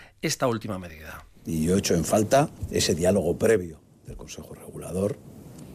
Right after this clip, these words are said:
Speaker 2: con el sector, con los viticultores, respecto a la forma en la que ha de abordarse estas medidas. Se podía haber hecho de otra manera y se podían haber evitado unas tensiones que, que están generando además preocupación y dolores de cabeza a las personas agricultoras, ¿no?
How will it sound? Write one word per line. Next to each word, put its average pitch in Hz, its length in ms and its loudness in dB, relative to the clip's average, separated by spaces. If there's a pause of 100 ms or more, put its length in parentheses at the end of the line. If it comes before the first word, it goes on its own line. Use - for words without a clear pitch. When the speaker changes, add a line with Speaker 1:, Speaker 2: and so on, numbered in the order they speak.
Speaker 2:
con - 100 -2
el - 80 -2
sector, - 340 0
con 92 120 4
los 80 100 0
viticultores, 80 800 2
respecto - 400 -6
a - 20 0
la 80 80 -2
forma 98 220 4
en 104 60 6
la 78 120 2
que 92 120 0
ha - 20 6
de 101 80 6
abordarse 90 640 2 (240)
estas - 320 0
medidas. 80 500 0 (220)
Se - 160 2
podía 95 300 4
haber 98 120 4
hecho 101 160 2
de 101 60 4
otra 101 160 2
manera 98 320 4
y 113 40 6
se 87 140 0
podían 82 320 -2
haber 90 160 2
evitado 90 300 2
unas 90 180 2
tensiones 92 580 2
que, 76 320 -4 (120)
que - 120 -2
están - 200 2
generando 87 400 4
además 87 520 6 (120)
preocupación 90 760 4
y 107 60 6
dolores 85 320 6
de - 80 2
cabeza 85 500 2 (120)
a 92 80 4
las 87 100 4
personas 98 360 2
agricultoras, 80 680 0
¿no? 87 140 2